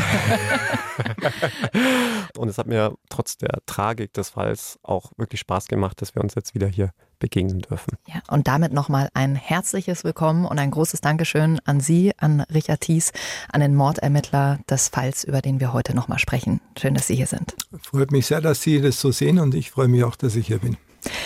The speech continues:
Speaker 2: Wer jetzt gerade erst dazukommt, nochmal der Hinweis, hört gern mal rein in unsere letzte Folge. Die findet ihr in der A R D Audiothek-App.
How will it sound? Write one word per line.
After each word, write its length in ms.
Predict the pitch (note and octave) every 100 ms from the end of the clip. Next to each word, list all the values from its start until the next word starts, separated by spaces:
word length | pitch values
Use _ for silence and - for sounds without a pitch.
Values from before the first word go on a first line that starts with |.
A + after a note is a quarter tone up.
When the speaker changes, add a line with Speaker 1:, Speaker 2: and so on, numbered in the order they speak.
| - - -
Speaker 2:
Wer 120 | E3
jetzt 420 | E3 A#3 - - -
gerade 360 | C#3+ D3 F#3
erst 360 | - E3 - -
dazukommt, 880 | D3+ - G#3+ - C#3+ B2 C3 - -
nochmal 300 | C#3+ D#3 D3+
der 80 |
Hinweis, 580 | C3+ D#3+ F#3+ E3+ F3+ -
hört 220 | C#3 E3
gern 160 | D#3 D#3
mal 100 | D3
rein 220 | C3+ C#3+
in 100 | F3
unsere 260 | - C#3+ C#3+
letzte 300 | D3 - D3
Folge. 480 | - C#3+ D#3+ F#3+ F#3
Die 100 | D3
findet 360 | - D#3 D3+
ihr 200 | D3 D3
in 120 | D3
der 120 | C#3+ -
A 120 | C#3+
R 80 | C3+
D 240 | C#3 E3
Audiothek-App. 880 | - C3 C3+ - C#3+ - C3 D3 -